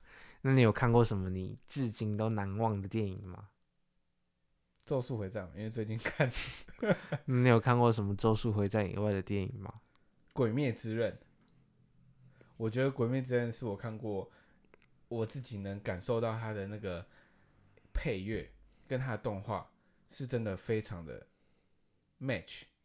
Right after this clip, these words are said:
Speaker 2: 他们非常的契合，会让我觉得真的是身临其境这样。不过我最近，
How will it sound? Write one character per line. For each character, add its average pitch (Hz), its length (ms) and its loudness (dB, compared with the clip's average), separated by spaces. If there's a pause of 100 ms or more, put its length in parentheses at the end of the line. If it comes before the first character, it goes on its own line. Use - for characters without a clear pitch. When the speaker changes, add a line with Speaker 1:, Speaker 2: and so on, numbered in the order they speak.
Speaker 2:
他 123 100 -6
们 110 120 -4
非 135 100 -2
常 113 120 -2
的 110 80 -2
契 - 320 -6
合， - 260 -14 (540)
会 - 180 2
让 143 140 4
我 95 80 -2
觉 95 180 -8
得 95 180 -4
真 117 220 -6
的 107 60 -4
是 117 140 -8
身 101 260 -4
临 104 140 -4
其 - 220 -16
境 - 300 -16
这 - 80 -8
样。 - 100 -8 (1700)
不 175 60 0
过 220 140 12
我 110 240 8
最 147 240 2
近， 127 320 -4